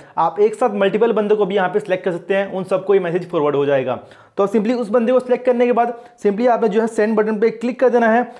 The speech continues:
और बस आपका ये मैसेज उस बंदे को अब फॉरवर्ड हो जाएगा। मैं अभी यहाँ पे इसको बैक करके आपको दिखा देता हूँ। जैसे आप देख सकते हैं इस चैट में मैंने फॉरवर्ड किया था, तो देखिए यहाँ मैंने ओपन करा और आप देख सकते हैं अभी अभी ये मैसेज यहाँ पे सेंड हुआ है इस बंदे को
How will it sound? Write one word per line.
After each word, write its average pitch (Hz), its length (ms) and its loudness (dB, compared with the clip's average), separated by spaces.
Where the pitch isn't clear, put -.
और 185 140 2
बस - 300 -2
आपका 185 260 -2
ये 233 120 2
मैसेज 202 320 -4
उस 208 180 -8
बंदे 190 260 0
को 185 100 0
अब 214 140 0
फॉरवर्ड 175 300 0
हो 147 140 0
जाएगा। 139 380 0
मैं 170 100 0
अभी 196 180 0
यहाँ 247 140 2
पे 247 100 -2
इसको 247 200 0
बैक 170 260 0
करके 226 180 2
आपको 214 160 0
दिखा 165 180 -2
देता 196 240 0
हूँ। 208 80 -4
जैसे 190 180 0
आप 185 60 2
देख 180 140 0
सकते 180 140 -6
हैं 180 80 -2
इस 185 100 -6
चैट 180 160 2
में 180 60 0
मैंने 190 140 -2
फॉरवर्ड 180 280 -2
किया 190 120 2
था, 202 120 2
तो 160 60 -8
देखिए 165 220 -4
यहाँ 202 120 2
मैंने 190 140 -2
ओपन 160 300 -2
करा 202 260 2
और 170 80 0
आप 180 100 0
देख 196 160 0
सकते 220 180 -2
हैं 139 60 -2
अभी 165 240 0
अभी 214 200 0
ये 190 160 0
मैसेज 196 300 -2
यहाँ 185 140 0
पे 202 100 2
सेंड 180 300 -2
हुआ 185 220 0
है 185 100 2
इस 185 120 -4
बंदे 180 240 -2
को 214 120 4